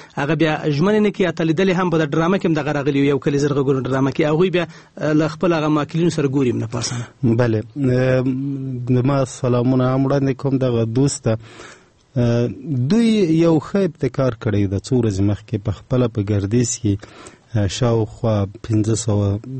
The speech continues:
Speaker 2: کسان راټول سوي وو او د ولایتي شورا ځینې نمایندان یې راغوښتي وو. دوی سره یې ګډه غونډه نیولې وه. دا ډېر یو ښه اقدام و،
Speaker 1: مهم.
Speaker 2: ښه، ښه نوښت و. نو دغه رقم که د خلک دغه کسان راوغواړي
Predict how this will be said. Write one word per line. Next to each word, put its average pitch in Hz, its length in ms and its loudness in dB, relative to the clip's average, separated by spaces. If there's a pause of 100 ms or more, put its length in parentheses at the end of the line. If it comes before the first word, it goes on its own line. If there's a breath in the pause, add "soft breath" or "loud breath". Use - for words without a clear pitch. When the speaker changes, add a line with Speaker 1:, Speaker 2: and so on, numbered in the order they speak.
Speaker 2:
کسان 123 400 0
راټول 107 320 0
سوي 139 280 0
وو 120 220 2
او 113 80 0
د 104 100 -2
ولایتي 101 500 0
شورا 127 380 0
ځینې 120 360 2
نمایندان 107 480 2
یې 104 60 0
راغوښتي 101 440 -4
وو. 87 120 -2 (720 loud breath)
دوی 151 160 2
سره 202 240 0
یې - 20 -6
ګډه 175 280 0
غونډه 147 220 0
نیولې 104 280 0
وه. 98 120 -2
دا 165 200 2
ډېر 214 160 0
یو 139 180 2
ښه 143 280 -2 (140)
اقدام 120 720 0
و، 170 120 4
Speaker 1:
مهم. 160 340 0 (100)
Speaker 2:
ښه، 143 280 2
ښه 170 100 0
نوښت 104 440 -2
و. 104 100 0 (640 loud breath)
نو 156 80 4
دغه 233 300 0
رقم 214 320 2
که 156 200 0
د 127 180 2
خلک 165 440 -2
دغه 113 240 -2 (100)
کسان 143 400 0
راوغواړي 110 680 0